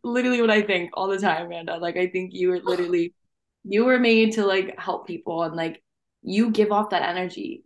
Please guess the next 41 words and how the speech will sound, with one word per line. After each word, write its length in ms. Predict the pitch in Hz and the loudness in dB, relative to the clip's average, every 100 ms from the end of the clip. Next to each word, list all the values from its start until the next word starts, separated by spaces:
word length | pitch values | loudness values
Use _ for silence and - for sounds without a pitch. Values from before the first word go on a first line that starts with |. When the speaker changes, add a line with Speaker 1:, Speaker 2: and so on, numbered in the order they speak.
| _ | _
Speaker 1:
the 80 | 190 | -4
minute 480 | 190 185 185 180 - | 0 0 0 -2 -6
you 180 | 202 175 | -6 -6
meet 200 | 170 - | -8 -10
someone. 480 | - - - - - _ _ - | -8 -6 -6 -10 -18 _ _ -6
Like, 200 | 196 - - - | -6 -6 -16 -4
I, 80 | 185 | -2
I, 240 | - 180 185 | -2 -6 -4
I 40 | |
felt 220 | - 180 | 0 0
that. 220 | - - - - _ _ _ _ _ - | -2 -6 -8 -10 _ _ _ _ _ -12
Speaker 2:
So 160 | 240 | -8
do 80 | 247 | -6
you. 180 | 269 214 | -4 -4
Speaker 1:
No, 280 | 151 78 202 _ _ _ - | -6 -8 -18 _ _ _ -14
Speaker 2:
So 420 | - 202 220 254 | 0 6 8 8
Speaker 1:
it 120 | 262 | 6
was 100 | - | 2
Speaker 2:
do 120 | 240 | -4
you. 340 | 214 196 180 - - - - | 4 6 6 2 -12 -20 0
I 140 | 220 | 2
felt 240 | 247 262 269 | 4 6 6
it 80 | 269 | 4
from 120 | 285 | 0
Speaker 1:
wonderful. 160 | 240 226 | -2 0
Speaker 2:
the 140 | 214 | 2
moment 180 | 254 285 | 2 2
I 60 | 285 | 4
met 220 | 262 262 | 4 4
you 200 | 285 254 | 0 -2
too. 500 | - 214 196 190 202 _ _ _ | -2 2 4 4 -2 _ _ _
We're 140 | 214 240 | -6 -6
so 380 | - 254 226 294 | 0 4 6 6
aligned, 540 | 302 233 226 220 233 | 4 4 2 2 0
and 160 | 214 214 | -4 -6
it 100 | - | -8
just 240 | 226 - | -6 2
makes 320 | 226 233 - | 2 4 4
me 200 | 262 269 | 8 8
so 380 | 254 - 214 214 | 6 2 4 4
happy 680 | 214 208 185 190 175 170 | 4 2 2 0 -2 -2